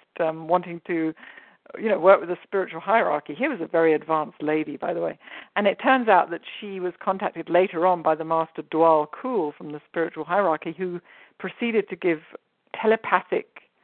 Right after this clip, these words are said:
uh, communications to her over many, many years. And she produced volumes and volumes of books directly from this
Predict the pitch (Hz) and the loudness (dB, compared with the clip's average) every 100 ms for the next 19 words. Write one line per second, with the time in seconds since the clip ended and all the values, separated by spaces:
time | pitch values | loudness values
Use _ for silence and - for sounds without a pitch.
0 | _ _ _ - - 214 180 151 214 269 | _ _ _ -10 -8 -6 -6 -4 -2 -2
1 | - 175 156 - - 160 151 - - - | -2 -10 -12 -14 -10 -8 -4 -4 -4 -2
2 | 180 175 170 - - - 294 285 247 214 | -2 0 -2 -2 -12 -6 -6 -4 -4 -4
3 | 196 196 175 160 190 190 277 254 226 233 | -2 0 2 0 -4 -12 -12 -12 -12 -10
4 | 220 _ 180 175 _ _ - 214 233 214 | -12 _ -20 -20 _ _ -2 0 0 -2
5 | 196 190 170 185 208 180 165 165 170 311 | -4 -8 0 2 2 -2 -10 -14 -8 -2
6 | - - - _ _ _ - _ _ 185 | -2 -4 -20 _ _ _ -20 _ _ -10
7 | 180 160 - - 165 156 180 170 | -2 0 -2 -6 -8 -6 -8 -8